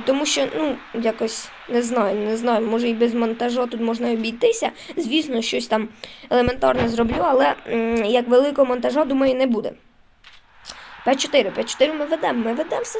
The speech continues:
достатньо дуже добре. Поки що шість чотири, шість чотири, і, і ми, напевно, а, шість п'ять, не все. Санюк, не кажи А, поки Б. Що? Санюк, що ти мелиш, скажи мені?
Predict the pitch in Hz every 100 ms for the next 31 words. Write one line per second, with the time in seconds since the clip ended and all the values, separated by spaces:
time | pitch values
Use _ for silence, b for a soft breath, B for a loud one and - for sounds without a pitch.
0 | 453 - - - 480 415 381 339 403 440
1 | 330 269 311 - 262 - B B B -
2 | 254 233 285 269 - 165 - B - -
3 | 285 269 - 254 220 214 226 294 - -
4 | 247 - 262 247 254 269 269 247 240 233
5 | - 226 220 240 240 240 240 240 - -
6 | 226 233 269 - - - 233 240 392 -
7 | B - 349 359 247 247 - 285 311 311
8 | 302 302 277 277 269 254 240 233 240 202
9 | - B B B - 240 240 - - -
10 | 349 349 - - - - B B 330 285
11 | 403 392 339 - 508 523 440 370 349 302
12 | 302 277 269 - 370 320 285 302 269 240
13 | 233 233 208